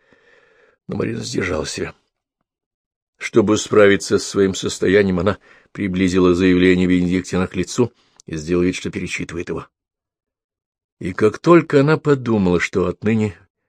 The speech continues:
Бенедиктин не только чужой человек, а враг ей, способный на любую гнусность и пакость, что обижаться на него наивно и глупо, что с врагом надо бороться, не щадя сил,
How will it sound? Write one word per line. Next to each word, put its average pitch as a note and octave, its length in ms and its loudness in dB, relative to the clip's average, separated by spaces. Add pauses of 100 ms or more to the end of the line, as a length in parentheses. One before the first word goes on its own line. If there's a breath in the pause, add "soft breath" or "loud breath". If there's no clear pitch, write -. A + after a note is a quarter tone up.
(160)
Бенедиктин F#2 640 -6
не F#2+ 120 0
только A#2+ 440 -2
чужой C#3 420 2
человек, D#3 480 0 (600)
а D#2 120 -4
враг F2 580 0
ей, F#2 280 -8 (760)
способный F#2+ 720 -2
на F#2 60 0
любую F2+ 380 0
гнусность F2+ 560 -4
и E2 60 -12
пакость, - 640 -4 (340 soft breath)
что - 180 -10
обижаться F#2 540 2
на F#2+ 40 -2
него F#2 280 0 (440)
наивно E2+ 360 -8
и E2+ 80 -8
глупо, C#3 340 -4 (540)
что - 180 -14
с - 80 -10
врагом E2+ 240 -6
надо - 200 -8
бороться, - 500 -2 (360)
не E2+ 160 -10
щадя G2 460 0
сил, - 440 -4